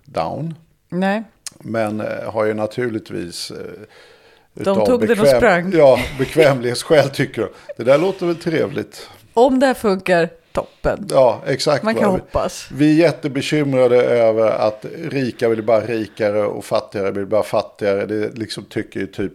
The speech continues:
Speaker 1: alla stora internationella organisationer
Speaker 2: Ja.
Speaker 1: idag. Hur ska vi göra de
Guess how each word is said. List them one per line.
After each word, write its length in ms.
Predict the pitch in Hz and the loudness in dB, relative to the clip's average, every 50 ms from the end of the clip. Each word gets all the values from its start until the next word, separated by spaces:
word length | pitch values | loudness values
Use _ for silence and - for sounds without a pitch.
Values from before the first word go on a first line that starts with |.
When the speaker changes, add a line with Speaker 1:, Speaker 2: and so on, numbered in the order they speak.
| - - | -12 -6
Speaker 1:
alla 520 | - 123 110 98 95 104 123 139 123 92 | -4 -4 -4 -2 -4 -2 0 0 0 -2
stora 520 | - - - 113 101 90 90 92 95 98 | -4 -6 -6 -6 -6 -6 -6 -6 -6 -6
internationella 760 | 98 85 82 - 92 87 87 - - - 92 90 90 90 90 92 | -6 -6 -10 -10 -8 -8 -10 -10 -12 -12 -8 -6 -6 -4 -4 -6
organisationer 800 | 98 98 98 92 92 92 87 151 - 101 92 - 101 92 90 92 87 | -6 -8 -8 -8 -8 -8 -8 -6 -6 -8 -6 -6 -8 -8 -8 -8 -10
Speaker 2:
Ja. 40 | 87 | -10
Speaker 1:
idag. 160 | - - - _ - - - - - - _ _ _ _ _ _ | -10 -10 -14 _ -20 -20 -20 -20 -20 -20 _ _ _ _ _ _
Hur 260 | - 143 151 147 139 | 0 2 2 2 0
ska 220 | - - - 135 | -4 -2 -2 0
vi 100 | 127 127 | 0 2
göra 500 | 127 127 127 123 120 117 113 107 113 107 | 2 4 4 6 6 4 4 2 2 2
de 300 | 104 104 101 98 101 104 | 2 2 -2 -4 -6 -10